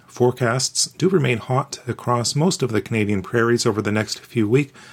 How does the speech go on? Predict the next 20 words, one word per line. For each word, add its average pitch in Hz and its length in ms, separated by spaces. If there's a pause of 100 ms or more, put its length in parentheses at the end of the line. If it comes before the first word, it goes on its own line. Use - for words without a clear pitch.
(260)
with 110 160
only 117 360
scattered 107 640
thunderstorm 95 760
activity. 95 720 (680)
In 120 180
the 90 100
U 104 200
S, 156 260
soybeans 127 760
are 101 180
lower, 139 540 (420)
corn 131 380
higher, 131 640
and 117 380
wheat 113 340
mixed 131 560
in 123 320
choppy 92 460
trade. 123 480